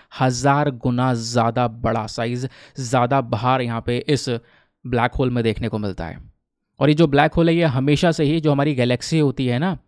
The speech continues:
जो आकाशगंगा होती है, उसके बीचों बीच पाया जाता है। और बोला जाता है कि जितनी भी गैलेक्सीज हमारे अंतरिक्ष में प्रेजेंट हैं, लगभग सभी गैलेक्सीज के पास में अपना एक सुपरमैसिव ब्लैक होल होता है बीचों बीच। क्लियर हो गया?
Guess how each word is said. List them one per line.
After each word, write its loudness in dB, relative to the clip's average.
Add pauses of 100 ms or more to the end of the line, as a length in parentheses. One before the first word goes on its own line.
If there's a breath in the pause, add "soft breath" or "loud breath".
(300 soft breath)
जो 6
आकाशगंगा 0
होती -4
है, -2 (280 loud breath)
उसके 0
बीचों 0
बीच 0
पाया -4
जाता -6
है। -10 (960 soft breath)
और 6
बोला 6
जाता 2
है 2
कि -2
जितनी 0
भी 6
गैलेक्सीज 2
हमारे 0
अंतरिक्ष -4
में -2
प्रेजेंट -2
हैं, -14 (220)
लगभग -2
सभी 2
गैलेक्सीज 0
के -2
पास -2
में -2
अपना -2
एक -2
सुपरमैसिव -2
ब्लैक 0
होल 4
होता 2
है 0
बीचों -2
बीच। -6 (800)
क्लियर 4
हो 8
गया? -2